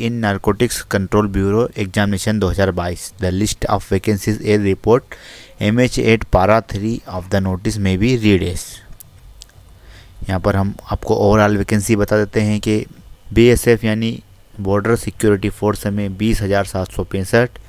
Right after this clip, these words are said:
सीआईएसएफ़ यानी Central Industrial Special Force में पाँच हज़ार नौ सौ चौदह,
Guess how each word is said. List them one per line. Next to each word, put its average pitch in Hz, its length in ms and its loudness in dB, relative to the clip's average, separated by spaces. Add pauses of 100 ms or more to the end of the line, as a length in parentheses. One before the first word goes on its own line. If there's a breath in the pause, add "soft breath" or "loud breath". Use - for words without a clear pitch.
(1300 soft breath)
सीआईएसएफ़ 117 840 2
यानी 107 380 -2 (880 loud breath)
Central 117 640 4
Industrial 110 600 2 (180)
Special 110 520 2
Force 107 400 2 (280)
में 98 80 -2 (100)
पाँच 98 200 0
हज़ार 95 200 2
नौ 95 140 -2
सौ 95 80 -2
चौदह, 113 540 2